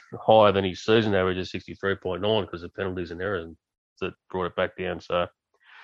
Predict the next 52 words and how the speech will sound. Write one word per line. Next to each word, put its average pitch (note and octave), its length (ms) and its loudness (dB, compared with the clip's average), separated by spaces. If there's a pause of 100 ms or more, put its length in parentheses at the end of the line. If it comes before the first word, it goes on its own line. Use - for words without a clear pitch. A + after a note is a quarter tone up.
(340)
he E3 100 10
could B2 80 8
quite A2 260 8
easily F#2+ 200 4
match G2 260 2
that F2 120 0
again G2 200 2
or F2+ 140 2
go F2 260 4
better, G#2 240 6
but, F2+ 340 -2
um, E2+ 260 2 (360)
you'd G2+ 160 -4 (220)
be F#2+ 80 0
brave G#2 480 6
to F2+ 120 -6
start F#2 360 4
with F#2 140 0
him. E2+ 100 -4
It's F2+ 180 -6
just - 240 -8 (240)
trying G2 240 2
to - 60 -10
balance F#2 320 2
that, F2 160 -4 (180)
um, F2 260 -4 (1000)
where G2 140 4
you F#2+ 60 2
spend G2+ 260 0
your F2+ 100 0
money G2 320 2
in F#2 80 -2
your, F#2 220 0 (160)
in F#2+ 100 -4
your F2+ 100 -4
team G2 320 2
build F#2+ 220 2
for F#2 140 -8
round F2+ 260 2
one. F#2 420 0
I, G2 100 2
I G2 260 4
just - 160 -4
can't F2 180 -2
spend F2 240 -4
that E2+ 100 -4
sort E2+ 140 -8
of E2+ 80 -6
money F2 200 -2
on F2 120 -8
front F2+ 240 -2
rowers, F2+ 320 0